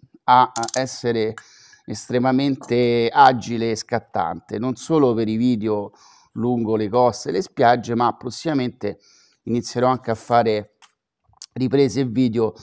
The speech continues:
per quanto riguarda, eh, locali. Ho un sacco di amici locali che mi hanno detto: "Ma perché non vieni e fai vedere un po' quello che si mangia qui nell'isola di Forteventura?" Con questo non mi dovrò portare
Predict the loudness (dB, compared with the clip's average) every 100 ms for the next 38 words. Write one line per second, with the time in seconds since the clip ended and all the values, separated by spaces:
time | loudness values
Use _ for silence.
0 | -20 -20 _ -12 -2 0 0 -2 -2 6
1 | 6 6 2 2 2 0 -2 0 0 0
2 | 4 6 6 2 -2 -2 -2 -4 -6 -14
3 | -18 -18 -14 -14 -10 -6 -4 -4 -6 -8
4 | -4 -4 -4 -6 -8 -8 -8 -8 -8 -8
5 | -8 -4 -4 -4 -8 -16 -20 -20 _ -14
6 | -2 0 2 2 2 0 0 0 0 -2
7 | -2 -4 -6 -4 -2 -2 -4 -10 -4 -2
8 | -2 -4 -12 -20 _ -4 -2 0 0 0
9 | 0 0 -2 -2 -6 -6 -2 0 0 -4
10 | -6 -6 -10 -8 -8 -6 -6 -8 -12 -8
11 | -2 -2